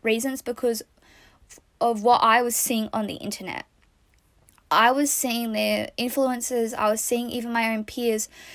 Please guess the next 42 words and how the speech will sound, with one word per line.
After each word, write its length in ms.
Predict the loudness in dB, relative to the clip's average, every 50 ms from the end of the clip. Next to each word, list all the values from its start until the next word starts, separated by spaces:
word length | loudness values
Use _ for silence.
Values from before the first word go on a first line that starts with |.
| -20 -20 -20 _ -2
post 460 | 2 4 4 4 4 2 -2 -6 -4
photos, 600 | 0 2 2 2 4 4 4 4 4 2 0 -2
and 140 | -2 -2 0
I 140 | 0 -2
felt, 320 | 0 0 0 0 0 -2 -6 _ _ _ _ _ _ _ _ _ -2
"Oh 100 | 0 2
my 120 | 2 2 2
gosh, 220 | 2 2 2 2
they're 80 | 2 2
getting 180 | 2 2 2
more 120 | 0 0 2
likes 260 | 2 2 2 0 -4
than 140 | -6 -4 -4
me, 200 | -4 -6 -4 2
they're 160 | 4 4 4
cooler 360 | 4 2 0 2 2 4 2
than 120 | 0 0 -2
me, 200 | -4 -4 -4 -2
they're 120 | 0 0
more 140 | 2 2 0
po-, 240 | 0 0 -2 -2 -2 -4 _ -20 _ -6
popular 400 | 0 0 2 2 2 0 0 0
than 160 | -2 -4 -4
me, 240 | -6 -6 -8 -10 -12 _ -20 -20 -18 -8 -2
they 80 | 2
have 180 | 4 4 4 4
more 160 | 2 -2 -2
friends 300 | 0 0 0 0 -2 -4
than 160 | -4 -4 -2
me, 180 | -2 -2 -4 -4
people 260 | -4 -4 -2 0 0
don't 220 | 0 0 0 -2
like 300 | -2 0 0 0 0 -2
me 120 | -6 -6 -4
because 280 | -6 -6 -6 -2 2
I 60 | 2 2
don't 160 | 2 0 -2
have 220 | -2 -4 -2 0
this 440 | 0 -2 -2 -2 -4 -6 -6 -6 -8 -12 -20 -20 -20 -20 -14 -8
or 140 | -6 -2 2
that." 480 | 4 4 4 2 0 -4 -12 -12 -12 -12 _ _ _ _ _ _ _ -20 _ _ _ _ _ _ _ _ _ _ _ _ _ _ _ _ _ _ _ _ _ _ _ _ _ _ _ _ 0
That's 260 | 2 2 2 2 -2